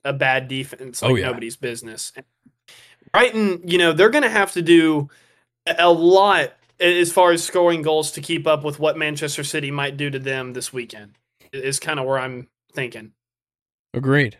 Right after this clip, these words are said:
Speaker 2: Yeah, look, like, Brighton, a fantastic team at home. Um, or sorry. Wait, is this a Manchester City home game? Am I dumb?
Speaker 1: Uh, I don't know.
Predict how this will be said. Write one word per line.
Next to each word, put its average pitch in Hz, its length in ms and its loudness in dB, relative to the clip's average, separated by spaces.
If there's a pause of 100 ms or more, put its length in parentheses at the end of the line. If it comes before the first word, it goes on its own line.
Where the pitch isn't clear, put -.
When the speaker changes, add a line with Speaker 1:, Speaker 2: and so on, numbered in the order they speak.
(140)
Speaker 2:
Yeah, 151 220 4
look, 147 280 0
like, 127 180 -2 (140)
Brighton, 156 440 2 (120)
a 120 100 -4
fantastic 143 680 0
team 156 280 4
at 135 120 -2
home. 170 480 4 (640)
Um, 107 500 2 (640)
or 123 80 -2
sorry. 113 420 2 (920)
Wait, 120 280 -10
is 127 120 -10
this 196 200 -10
a 202 40 -4
Manchester 175 520 -6
City 165 240 -6
home 143 240 -6
game? 160 300 -6 (340)
Am 107 160 -14
I 143 160 -6
dumb? 131 380 -8 (1800)
Speaker 1:
Uh, 113 560 -12
I - 40 -10
don't 208 120 -6
know. 190 140 -8